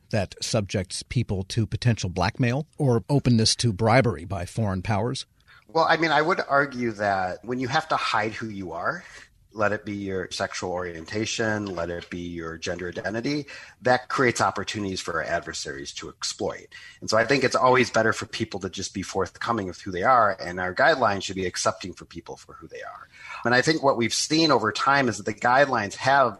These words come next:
Speaker 2: been revised accordingly to get away from some of those kinds of all or nothing types of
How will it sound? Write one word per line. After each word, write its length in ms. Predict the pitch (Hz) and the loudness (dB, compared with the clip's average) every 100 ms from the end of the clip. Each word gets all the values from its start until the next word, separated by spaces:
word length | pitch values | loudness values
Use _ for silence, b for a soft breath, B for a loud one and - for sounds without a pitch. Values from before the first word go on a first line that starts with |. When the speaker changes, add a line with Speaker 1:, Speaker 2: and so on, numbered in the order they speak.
| - | -8
Speaker 2:
been 220 | - 110 101 | 0 0 0
revised 680 | 92 101 127 95 85 80 | 0 4 4 4 -2 -8
accordingly 800 | 92 - 135 131 95 82 78 76 B B B _ - | -12 -4 -2 -2 -6 -10 -10 -14 B B B _ -8
to 320 | - 110 107 _ | -2 -2 -4 _
get 160 | - 139 | 2 4
away 320 | 127 123 131 | 4 2 2
from 240 | - 117 | -2 -4
some 240 | 98 113 101 | -2 -2 0
of 60 | |
those 180 | 98 95 | -2 -2
kinds 500 | - - 95 90 85 | -2 -4 -8 -8 -6
of 240 | 92 87 - B B B - | -6 -8 -12 B B B 0
all 200 | 107 101 | 4 4
or 140 | 98 | 2
nothing 400 | 98 90 104 92 | 0 -4 -4 -6
types 480 | - - 90 - - | -6 -4 -4 -4 -6
of 240 | 90 - | -8 -8